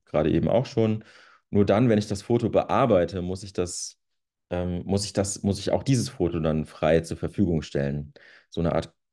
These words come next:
Copyleft, äh, wer sich mit der Open-Source-Welt aus-, äh, auskennt, heißt, ähm, ich darf eben nicht, wenn ich dieses Foto von Steffi beispielsweise nehme und sie hat's unter C C by S A gestellt, dann, und ich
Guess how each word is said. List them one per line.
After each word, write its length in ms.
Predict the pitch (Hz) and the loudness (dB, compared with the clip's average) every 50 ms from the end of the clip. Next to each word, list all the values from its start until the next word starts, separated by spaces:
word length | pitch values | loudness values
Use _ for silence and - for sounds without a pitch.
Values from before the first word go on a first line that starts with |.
| _ _ - | _ _ -4
Copyleft, 800 | - 101 - - 92 82 85 92 113 117 - - - - - - - | -4 -2 0 0 0 2 4 4 2 2 -2 -10 -18 -16 -14 -12 -8
äh, 120 | 85 80 | -4 0
wer 140 | 85 85 82 | 0 0 0
sich 140 | 82 82 - | 0 -2 -4
mit 120 | 85 - | -2 -2
der 100 | - - | -2 -2
Open-Source-Welt 640 | - - 82 82 - 82 85 85 - - 82 - - | -2 -4 -4 -4 0 0 0 0 0 -2 -2 -2 0
aus-, 460 | 82 82 82 82 - - - - - - - | 0 -2 -2 -2 -4 -10 -16 -18 -14 -6 -4
äh, 60 | 82 | -4
auskennt, 680 | 78 - - - 82 - - - - 87 85 85 - - _ - - - - _ _ - - | -2 0 2 2 0 0 0 -4 -2 -2 -2 -2 -4 -8 _ -20 -20 -20 -20 _ _ -4 -2
heißt, 480 | 90 110 120 - - - - - _ _ _ - | 0 0 0 -2 -4 -8 -12 -12 _ _ _ -4
ähm, 320 | 85 85 85 87 80 - _ _ | -2 -2 -2 -2 -6 -8 _ _
ich 160 | - - 92 - | -8 -6 -4 0
darf 400 | 92 90 95 101 - - - _ - _ _ _ _ _ _ - | 0 0 0 -2 -4 -10 -20 _ -20 _ _ _ _ _ _ -10
eben 120 | - 85 | -6 -2
nicht, 200 | 92 120 131 135 | 0 0 0 0
wenn 100 | 127 92 | 0 -2
ich 60 | 87 - | -2 -2
dieses 200 | - 82 78 - | -6 -10 -8 -4
Foto 240 | - 143 156 131 | -2 -2 0 -2
von 120 | 101 98 90 | -2 -6 -6
Steffi 280 | - - 113 117 117 | -2 -2 -2 0 0
beispielsweise 520 | 98 98 95 - 98 87 - 92 87 87 90 | 0 0 0 -2 -6 -8 -6 -6 -6 -6 -6
nehme 240 | 90 90 90 90 87 | -6 -6 -4 -6 -6
und 100 | 82 - | -8 -8
sie 120 | - 87 | -8 -8
hat's 140 | 87 - - | -8 -6 -8
unter 140 | - - 82 | -8 -8 -8
C 140 | - - | -8 -8
C 120 | 85 - - | -8 -8 -4
by 160 | - 78 73 | -2 -2 0
S 180 | 71 71 - - | -2 -2 -2 0
A 160 | - 95 113 | 2 2 2
gestellt, 480 | 110 113 - - 90 87 85 85 - - _ - - - _ _ _ _ _ _ _ _ _ _ | 2 0 0 0 2 2 2 0 -2 -6 _ -20 -20 -20 _ _ _ _ _ _ _ _ _ _
dann, 400 | - 90 87 87 87 87 85 85 | -2 -2 -2 0 -2 -2 -4 -4
und 120 | - 90 82 | -4 -6 -8
ich 160 | 85 - | -8 -10